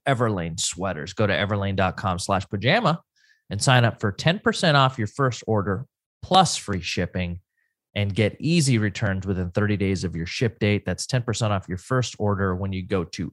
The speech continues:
everlane dot com slash pajama and sign up. Thank you, Everlane, for sponsoring the pod. You have to kind of line up on some pretty big things, and, and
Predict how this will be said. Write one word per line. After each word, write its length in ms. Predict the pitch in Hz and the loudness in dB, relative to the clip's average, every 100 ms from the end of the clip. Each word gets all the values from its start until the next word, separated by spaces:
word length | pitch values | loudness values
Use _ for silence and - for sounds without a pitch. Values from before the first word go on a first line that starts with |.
| - | 0
everlane 640 | 127 110 101 92 80 - - | 2 2 2 0 -2 -6 -4
dot 280 | 117 113 - | -2 -2 -4
com 340 | 107 85 85 | -4 -4 -4
slash 460 | - 113 117 104 - - | -6 0 2 2 -2 -8
pajama 640 | 85 101 107 95 80 - - | -6 -2 -2 0 -4 -6 -4
and 360 | 104 101 85 | 0 0 -2
sign 560 | - - 104 104 92 80 | -4 0 2 2 0 -6
up. 440 | - 92 92 85 - _ _ - | -4 0 0 0 -8 _ _ -2
Thank 280 | 123 127 117 | 2 2 2
you, 100 | 104 - | -4 0
Everlane, 640 | 120 117 110 101 92 85 | 2 2 2 0 -2 -6
for 120 | - - | -10 -8
sponsoring 880 | - 120 110 110 107 - 98 92 | -6 -4 -4 -4 -6 -8 -6 -6
the 80 | 90 | -10
pod. 460 | - 107 110 90 - - - 101 101 - - - - - - - - | -6 -2 -2 -2 -6 -16 0 4 4 0 -6 -4 -4 -4 -6 -12 -6
You 160 | 120 117 | 0 4
have 220 | 135 131 | 4 4
to 220 | 110 110 - | 2 0 -2
kind 200 | 123 107 | 0 2
of 80 | |
line 260 | 98 101 104 | 2 2 2
up 120 | 98 | 2
on 180 | 98 92 | 0 0
some 160 | 95 - | -4 -6
pretty 240 | 90 90 | -4 -4
big 280 | 92 87 - | -2 -4 -4
things, 320 | 98 95 90 | -4 -2 -2
and, 160 | 87 78 | -4 -4
and 280 | 95 90 | -4 -4